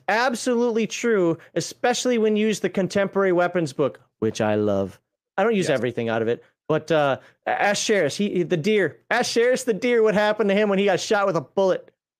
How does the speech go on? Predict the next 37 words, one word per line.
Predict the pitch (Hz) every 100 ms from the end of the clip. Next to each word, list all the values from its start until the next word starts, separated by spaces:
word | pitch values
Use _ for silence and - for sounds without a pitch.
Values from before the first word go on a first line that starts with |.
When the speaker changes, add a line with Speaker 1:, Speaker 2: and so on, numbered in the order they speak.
| -
Speaker 1:
Thanks | 196 190
to | 196
using | 180 196 202 185
the | 170
modern, | 170 175 180 185
uh, | 165
the | 160
cont-, | 175 - -
uh, | 156 147
is | 139
it | 151
the | 151 139 - _ -
Compendium | 160 196 185 185
of | 165
Modern | 165 165 160 156
Weapons | 156 160 139
or |
whatever | 147 139 131
it's | -
called? | 139 120 _ _ _ _ _ _ _ _ -
Yep, | 165 170 _ _
you're | 151 170
right. | 202 175
When | 165
that | 170 185
fifty | 208 226
cal | 226 208
starts, | 208 220 220 196
you're |
done. | 156 185 226 143 - - -
<laughs> | _ - -
Speaker 2:
Penetration | 160 165 - 175 165 165
and | 151
bleeding | 147 165 165 143
is | 131 127
no | 147
joke. | 143 156 -